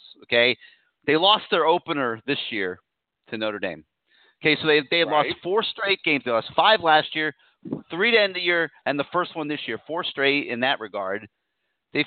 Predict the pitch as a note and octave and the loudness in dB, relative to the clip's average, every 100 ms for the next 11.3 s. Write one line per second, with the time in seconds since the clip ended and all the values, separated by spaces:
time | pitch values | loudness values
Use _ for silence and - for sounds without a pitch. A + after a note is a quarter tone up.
0 | - - G3+ F3+ D#3+ C3 D#3 D#3+ - F3 | -4 -2 2 4 4 2 -2 -2 -4 -2
1 | D3+ C#3 - D#3 E3 E3 E3 E3 E3+ - | -2 -4 -6 -8 -8 -6 -6 -4 -6 2
2 | F3 F3 - G3+ A3+ A#3+ D#2+ - _ _ | 2 2 2 2 2 -4 -14 -16 _ _
3 | _ _ _ _ _ _ _ - D3+ D#3 | _ _ _ _ _ _ _ 2 2 2
4 | - F#3 E3 D#3 D#3 D#3 D3+ G#3 F#3+ F#2 | -4 -4 -4 -2 2 2 2 -4 -4 -8
5 | D#2+ _ _ _ - E3 - D3+ E3+ F#3 | -12 _ _ _ -4 -4 -4 -4 -2 -2
6 | D3+ F#3+ F3+ B2 B2+ B2+ B2 C3+ D3+ C#3+ | 0 2 4 4 2 2 0 -2 0 0
7 | G#2+ - - _ _ _ _ _ _ _ | 0 -4 -18 _ _ _ _ _ _ _
8 | _ - A#3 F#3 E3+ D#3+ - B2+ C#3 B2 | _ -2 2 4 4 2 -2 -6 -4 -2
9 | D3 E3+ F#3+ G3 G#3+ G3+ C4 B3 E3+ - | -2 2 2 2 -2 -4 -4 -6 -16 -10
10 | C3+ B2 A2+ G#2 - - - D3 G3 A#3 | -4 -2 0 -2 -4 -18 -4 0 2 0
11 | C4+ A3+ G3+ | 0 2 2